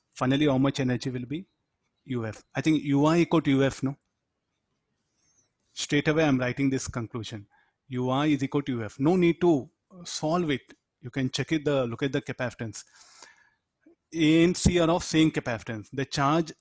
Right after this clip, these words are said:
<coughs> on them will be different. But the sum of U A plus U C should be equal to U A plus U C here.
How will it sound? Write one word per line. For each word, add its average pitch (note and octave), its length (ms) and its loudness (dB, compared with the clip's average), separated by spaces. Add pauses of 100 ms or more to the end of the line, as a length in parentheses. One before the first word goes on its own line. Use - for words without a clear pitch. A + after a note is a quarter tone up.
(140)
<coughs> - 240 -8
on D3+ 220 0
them D#3 160 0
will D#3 140 -2
be E3+ 100 2
different. C#3 480 -6 (580)
But C3 140 -6
the C#3 80 0
sum C#3+ 240 0
of E3+ 320 -2
U D3 220 2
A E3 100 2
plus E3+ 260 -2
U D#3 100 2
C F3+ 220 -6
should E3 200 -4
be E3+ 80 2
equal F3 180 0
to G3 100 -8
U D3+ 120 2
A C#3+ 40 -2
plus C#3 260 -4
U A2+ 120 -10
C G#2+ 220 -18
here. A2+ 120 -20